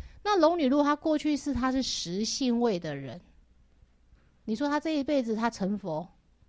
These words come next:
在原教来说是确定可行的啊，这完全没问题啊。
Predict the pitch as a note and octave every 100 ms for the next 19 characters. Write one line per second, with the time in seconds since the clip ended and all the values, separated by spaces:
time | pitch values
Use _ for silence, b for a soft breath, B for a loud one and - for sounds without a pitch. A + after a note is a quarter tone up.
0 | _ _ - - - G4 F4+ D4+ A3+ B3+
1 | C#4 D4 A3+ G#3+ A3+ A3 G#3+ A3+ - B3
2 | G#3+ G#3+ - F3+ D#3+ C3+ D3+ D#3 E3 -
3 | - _ _ _ _ _ _ - D#4+ C#4+
4 | A#3+ A3+ B3 A#3+ G3+ E3+